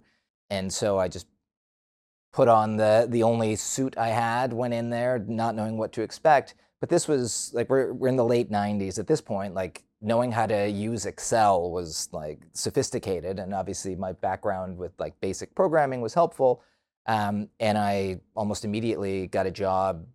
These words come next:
in the financial district working in one of the, one of the towers. But anyway, I had this job where in nineteen ninety-seven or ninety-eight, they gave me a laptop. Laptops were pretty special back then.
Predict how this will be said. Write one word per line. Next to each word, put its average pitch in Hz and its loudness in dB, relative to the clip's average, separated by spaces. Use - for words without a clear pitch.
in 101 -4
the 95 -6
financial 104 -4
district 98 -4
working 98 -4
in 95 -6
one 95 -6
of 92 -8
the, 95 -2
one 98 -8
of 101 -6
the 95 -4
towers. 98 -2
But 143 0
anyway, 143 2
I 123 8
had 143 8
this 117 2
job 98 4
where 98 2
in 101 -2
nineteen 101 -4
ninety-seven 101 -4
or 101 -6
ninety-eight, 101 -2
they 104 -2
gave 95 0
me 95 -4
a 85 -4
laptop. 110 2
Laptops 85 -2
were 104 -2
pretty 98 -4
special 107 -2
back 104 2
then. 110 -4